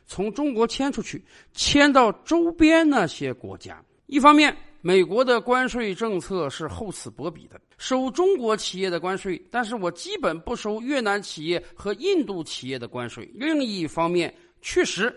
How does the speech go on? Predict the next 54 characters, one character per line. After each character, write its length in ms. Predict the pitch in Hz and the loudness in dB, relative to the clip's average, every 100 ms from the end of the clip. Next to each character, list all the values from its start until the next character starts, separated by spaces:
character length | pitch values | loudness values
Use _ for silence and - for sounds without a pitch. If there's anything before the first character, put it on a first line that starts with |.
| - _ - | -10 _ -6
这 140 | 339 | -4
些 120 | 269 | -2
年 160 | 294 247 | -2 2
来， 140 | 220 | 2
随 240 | 220 208 233 | 0 -6 -4
着 180 | 220 - | -4 -4
经 300 | - 285 285 | -4 -2 -2
济 160 | 254 | -2
的 200 | 226 180 | 0 0
不 120 | - | -2
断 240 | 196 202 165 | -4 -4 -2
发 220 | 170 170 | -2 -4
展， 260 | 131 95 - _ - | -6 -14 -16 _ -8
我 240 | 170 196 | 2 2
国 220 | 175 294 | 4 2
老 180 | 320 349 | 4 6
百 140 | 285 254 | 4 2
姓 180 | 254 | 2
的 100 | 240 | 0
人 240 | 180 196 262 | 0 0 0
均 220 | 240 240 | -2 -6
收 180 | - 240 | -4 -6
入 240 | 240 233 | -6 -8
已 140 | - 156 | -10 -8
经 160 | 208 | -8
越 340 | - 427 453 277 | -6 0 4 4
来 280 | 180 185 | 4 4
越 260 | 208 214 180 165 - | 2 -2 -2 -4 -4
高 320 | 226 233 226 | 0 2 0
于 280 | 170 156 160 | -2 -10 -8
越 280 | 240 254 | -4 -2
南 260 | 180 147 151 | -2 -2 -4
人 240 | 135 139 | -4 -6
和 220 | 139 143 139 | -8 -8 -6
印 260 | 156 156 | -4 -4
度 160 | 120 104 | -4 -12
人 140 | 85 73 | -16 -20
了。 80 | _ _ - | _ _ -4
我 180 | 196 208 | 2 4
国 160 | 240 | 4
的 140 | 320 247 | 2 4
人 180 | 190 302 403 | 4 4 0
均 260 | 302 262 247 | -4 -4 -4
G 160 | 247 | -6
D 140 | 233 233 | -8 -10
P 160 | 180 | -8
大 160 | 220 233 | 2 2
概 180 | 220 220 | 2 -2
是 160 | 190 208 | -4 -6
印 300 | 330 381 240 | 0 2 2
度 140 | 214 | 0
的 140 | 185 | -4
六 260 | 180 302 226 | -2 -2 -2
倍， 320 | 165 185 160 | -2 -2 -4